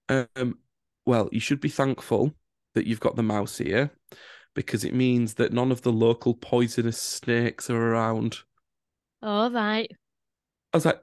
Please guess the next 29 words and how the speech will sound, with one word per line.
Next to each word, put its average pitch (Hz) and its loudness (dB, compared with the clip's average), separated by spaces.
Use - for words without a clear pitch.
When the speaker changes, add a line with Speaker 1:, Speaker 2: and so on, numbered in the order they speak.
Speaker 1:
"That 160 2
doesn't 226 6
fill 202 4
us 185 6
with 160 4
confidence." 196 2
I 180 8
spent 214 2
the 175 4
rest 180 2
of 156 0
the 160 4
holiday 156 6
fucking 139 2
petrified 143 2
that - 6
a 143 4
poisonous 175 4
snake 196 4
was 180 2
gonna 143 4
slither 127 4
in 123 6
and 156 2
kill 170 4
me 170 6
in 165 6
my - 4
sleep. 170 4